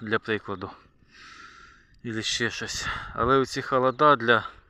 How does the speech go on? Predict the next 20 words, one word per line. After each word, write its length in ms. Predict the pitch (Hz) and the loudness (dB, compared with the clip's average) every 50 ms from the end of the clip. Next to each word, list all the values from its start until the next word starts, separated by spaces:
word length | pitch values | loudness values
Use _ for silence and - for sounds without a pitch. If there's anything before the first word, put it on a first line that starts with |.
| _ - - - - - - _ - | _ -20 -18 -18 -18 -18 -20 _ -12
завязі 540 | 113 113 135 143 139 135 135 120 107 117 110 | -2 4 6 6 8 6 4 2 0 -4 -6
після 300 | - 117 - - 113 104 | -6 -8 -8 -8 -8 -10
цвітіння, 760 | - - 117 107 - - 135 135 135 127 120 117 104 - - - - _ _ _ _ _ _ _ - - - - - - - _ _ | -8 -8 -8 -8 -6 -4 -2 0 2 2 2 2 0 -2 -10 -18 -20 _ _ _ _ _ _ _ -20 -20 -20 -20 -20 -20 -20 _ _
це 180 | _ - - 110 | _ -16 -16 -14
дуже 320 | 107 107 123 110 110 110 | -10 -10 -10 -6 -6 -8
погано. 560 | - - 117 98 101 104 101 98 90 90 - - - - - - - _ _ _ _ _ _ _ _ _ _ _ - - - - - - _ _ | -6 -6 -8 -4 -2 0 0 0 -2 -6 -12 -14 -16 -18 -20 -20 -20 _ _ _ _ _ _ _ _ _ _ _ -20 -20 -20 -20 -20 -20 _ _
Так 100 | - - | -18 -16
що 140 | - - 110 | -12 -12 -12
цей 220 | - - 123 120 | -8 -4 -4 -4
год, 280 | 101 113 135 131 - - | 0 0 0 0 0 -2
якщо, 340 | 120 113 - - - 120 101 - - - - _ - - - - - - - - | -6 -6 -6 -6 -8 -8 -8 -8 -12 -20 -20 _ -18 -18 -18 -18 -18 -18 -16 -14
не 60 | 110 | -6
дай 200 | 110 123 120 113 | -2 0 0 0
Бог, 240 | 107 117 113 - - | -2 -6 -10 -10 -6
буде 240 | 117 123 113 120 117 | -6 -4 -2 -2 -2
мінус, 540 | 127 147 156 151 135 120 - - - - - - - - - - - _ _ _ _ - - - - - - - - - _ _ - | -2 0 0 0 0 -2 -2 -6 -10 -12 -14 -16 -18 -20 -20 -20 -20 _ _ _ _ -20 -20 -20 -20 -20 -20 -20 -20 -20 _ _ -10
можливий, 720 | 113 113 107 98 110 117 127 139 139 131 131 127 113 - - - - - - - - - - - - - _ _ - - - - - - - - - - - - - - - | -10 -8 -8 -8 -4 0 2 2 4 4 4 2 0 -2 -6 -10 -12 -14 -16 -18 -20 -20 -20 -20 -20 -20 _ _ -20 -20 -20 -20 -18 -18 -18 -18 -18 -20 -20 -20 -20 -16 -14
можливо 440 | 117 107 98 - 127 135 127 123 117 | -12 -12 -6 -2 0 0 2 0 0
те, 200 | - 135 131 123 | 0 0 0 0
що 220 | - - 117 107 | 0 -2 -6 -6